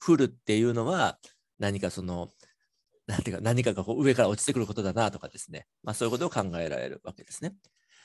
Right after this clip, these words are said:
まあ、そういうわけで、この、まず単語単位に分割しないといけない。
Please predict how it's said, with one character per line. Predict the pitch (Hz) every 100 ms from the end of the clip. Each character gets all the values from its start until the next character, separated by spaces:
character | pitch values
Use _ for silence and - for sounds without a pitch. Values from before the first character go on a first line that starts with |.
| _ _
ま | 170 175
あ、 |
そ | 202
う |
い |
う |
わ | 196
け | 180
で、 | 151
こ | 131
の、 | 120
ま | 120 123
ず |
単 | 101 101
語 | 104 104
単 | 120
位 |
に | 143
分 | 110
割 | 90 -
し |
な | 73
い |
と | -
い |
け | -
な |
い。 | -